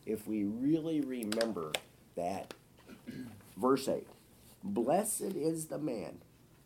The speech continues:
against whom the Lord will never count his sin." What would be different in your life if that's what the number one thought was?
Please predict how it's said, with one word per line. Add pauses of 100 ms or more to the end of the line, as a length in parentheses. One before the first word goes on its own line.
(260)
against
whom (420)
the
Lord
will
never
count
his
sin." (3000)
What
would
be
different
in
your
life
if
that's
what
the
number
one
thought
was?